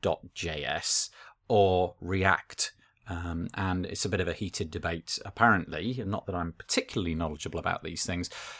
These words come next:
Vue is a little bit more straightforward to get started with, and obviously that, it fits in very well with the WordPress paradigm of, you know, you don't need to be an expert to get started.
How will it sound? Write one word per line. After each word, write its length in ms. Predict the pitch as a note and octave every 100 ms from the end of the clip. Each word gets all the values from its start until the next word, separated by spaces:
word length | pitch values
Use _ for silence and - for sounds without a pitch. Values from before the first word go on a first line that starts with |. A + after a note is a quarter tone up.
| - -
Vue 380 | C#3 C#3+ C#3+ -
is 420 | A2 G#2+ G#2 -
a 60 | A#2
little 160 | D#3+ B2+
bit 160 | A#2
more 180 | G#2 F#2
straightforward 600 | - - F#2 - G2 F2
to 80 | -
get 180 | F#2 -
started 540 | - G#2+ G#2 - G2
with, 300 | F2+ G2 F2+
and 140 | - F#2+
obviously 280 | E2+ -
that, 160 | F2 - _ -
it 340 | F2+ F2 -
fits 240 | A#2 -
in 100 | F#2
very 200 | E2+ E2+
well 200 | E2 E2+
with 140 | E2 -
the 80 | E2
WordPress 460 | E2+ E2 F2+ -
paradigm 520 | - E2+ E2 D#2+ D#2+
of, 220 | D#2+ D2+ F2+
you 80 |
know, 160 | D#2+ D#2
you 140 | F#2 F#2+
don't 160 | F2
need 160 | F2+ E2
to 80 | -
be 80 |
an 80 | D#2+
expert 500 | E2 - - E2 -
to 80 | -
get 140 | - -
started. 540 | - G#2 G2+ G#2+